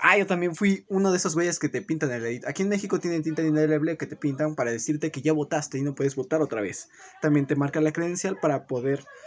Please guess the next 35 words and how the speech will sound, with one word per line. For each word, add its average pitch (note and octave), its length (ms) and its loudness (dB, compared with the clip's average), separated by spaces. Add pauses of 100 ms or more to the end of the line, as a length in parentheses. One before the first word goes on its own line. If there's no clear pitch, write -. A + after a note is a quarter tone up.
(200)
saber F3+ 340 2
que E3 140 -2
ya D3+ 100 2
votaste F3+ 480 -2
si F#3 140 -4
no D3+ 140 -2
puedes E3+ 220 0
votar C3+ 300 0
otra A#2+ 240 0
vez. G2 320 -8 (240)
Bueno, D#3 220 4
yo C#3 100 4
fui D#3 120 -2
ese C#3+ 120 -2
pendejo. G#2+ 480 -6 (960)
Eh, D#3 300 6 (380)
en F#3 120 0
estas D#4 240 0
elecciones G#3 580 2 (240)
hubo A#3 140 6
algo C#4 160 4
muy A#3 140 2
curioso. D#3+ 420 0 (320)
Muchas F#3+ 260 -2
personas F#3 480 0
y D#3 40 -6
famosos D#3+ 440 -2
estaban F3 320 -4
publicando D#3 540 2
que A#2+ 340 -2 (100)
estaba D#3 240 2
leyendo D3+ 360 2
propuestas C#3+ 760 -4
y D3+ 100 -6
que D3 260 2